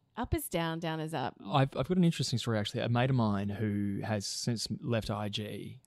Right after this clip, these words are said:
Speaker 2: uh, told me about an occasion in which they were on the desk. It was the World Cup, I think it was in, like, twenty fourteen or something like that.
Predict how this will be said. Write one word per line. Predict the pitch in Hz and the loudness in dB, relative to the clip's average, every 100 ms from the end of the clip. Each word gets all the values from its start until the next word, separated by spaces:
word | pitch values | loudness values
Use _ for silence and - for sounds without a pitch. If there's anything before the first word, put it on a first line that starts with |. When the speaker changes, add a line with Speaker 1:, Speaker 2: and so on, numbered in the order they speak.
| 117 | -14
Speaker 2:
uh, | 107 107 | -12 -12
told | - 117 113 | -8 -6 -4
me | 104 | -6
about | 104 104 107 110 | -10 -8 -8 -8
an | |
occasion | 107 - 120 143 143 123 | -8 -4 -2 0 -2 -2
in | 123 110 104 | 0 0 2
which | 107 - - - - - | 0 -2 -2 -2 -2 0
they | 113 | 0
were | 117 | 2
on | 113 | 2
the | 104 | 0
desk. | - 107 107 127 - | -2 -6 -4 -4 -4
It | 117 | -4
was | 110 101 - - | -4 -4 -4 -4
the | 113 | -2
World | 113 117 113 | 2 2 0
Cup, | - 107 - | -4 -6 -6
I | - | -10
think | 107 117 | -8 -8
it | |
was | 104 | -8
in, | |
like, | 104 | -10
twenty | - 120 117 | -4 -2 -2
fourteen | - 113 - 120 139 | -4 -6 -4 -4 -4
or | 135 | -4
something | 120 107 | -4 -2
like | 117 107 | -2 -2
that. | 107 143 | 0 -2